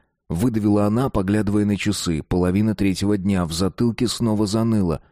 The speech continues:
«А где Артём? Что случилось? И почему у вас его телефон?»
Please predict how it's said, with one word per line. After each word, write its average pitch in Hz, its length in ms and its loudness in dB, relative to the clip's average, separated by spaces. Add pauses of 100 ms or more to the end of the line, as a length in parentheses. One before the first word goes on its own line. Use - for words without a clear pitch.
(520)
«А 180 120 4
где 196 240 2
Артём? 147 440 0 (440)
Что - 220 -2
случилось? 180 580 0 (420)
И 226 80 2
почему 233 460 2
у - 20 4
вас 220 300 2
его 196 340 2
телефон?» 214 680 0